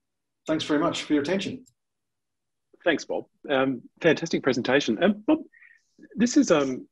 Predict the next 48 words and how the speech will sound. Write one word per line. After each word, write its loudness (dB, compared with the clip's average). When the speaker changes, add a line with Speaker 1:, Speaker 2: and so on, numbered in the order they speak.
Speaker 2:
uh, -8
really 6
fascinating 0
that -6
you -2
can -2
actually 0
use 2
lasers -2
to, -4
to, -4
to -14
do 0
this, -6
to -4
actually, -4
you -8
know, -4
change -2
the, -2
the, -2
essentially -2
the, -4
the -10
biology -2
of -2
the -4
cells 0
that -6
make -6
up -10
the -2
eye. -2
I'm, 0
I'm 2
just 0
curious 4
though, 2
the 2
idea 0
of -4
shi-, -4
shining -4
a, -10
a 0
laser 0
into -8
the, -2